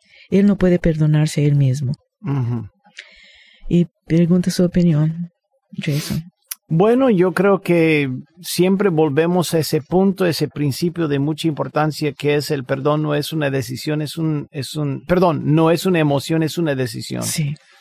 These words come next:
Speaker 2: Que nosotros tomamos la decisión de perdonarnos y Y a veces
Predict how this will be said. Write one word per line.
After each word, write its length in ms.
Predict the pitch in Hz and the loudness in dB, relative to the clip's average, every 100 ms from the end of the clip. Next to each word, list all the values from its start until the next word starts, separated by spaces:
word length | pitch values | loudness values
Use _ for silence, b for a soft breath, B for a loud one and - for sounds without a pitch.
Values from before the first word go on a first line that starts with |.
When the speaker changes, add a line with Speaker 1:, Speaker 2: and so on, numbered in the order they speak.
| b - | b -2
Speaker 2:
Que 100 | 160 | 0
nosotros 560 | 156 - 202 175 190 - | 0 2 0 0 -2 0
tomamos 440 | 143 139 165 175 | 0 0 0 0
la 80 | 151 | 0
decisión 500 | 147 131 131 156 151 | -2 -4 -6 -4 -2
de 100 | 143 | -2
perdonarnos 800 | 139 135 139 139 147 175 185 - | -2 -2 0 0 0 0 -2 -2
y 160 | 147 127 B B B | -2 -4 B B B
Y 180 | - 233 | -2 2
a 100 | 202 | 2
veces 540 | 156 175 170 185 - | 2 2 0 -4 -6